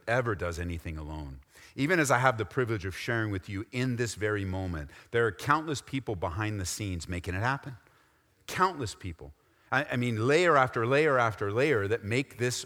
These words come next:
opportunity, this, this time, this moment happen. So the language of ministry is always we.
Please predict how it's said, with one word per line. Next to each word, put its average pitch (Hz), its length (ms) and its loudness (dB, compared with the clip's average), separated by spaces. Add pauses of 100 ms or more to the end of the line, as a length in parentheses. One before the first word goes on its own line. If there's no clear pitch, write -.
(120)
opportunity, 117 760 -2
this, 113 320 -4 (280)
this - 500 0
time, 120 560 4
this 135 280 2
moment 123 680 2 (200)
happen. 135 500 2 (640)
So 160 140 0
the 147 100 4
language 165 400 4
of 131 100 0
ministry 135 520 0
is 107 180 -4
always 147 460 2
we. 107 380 -4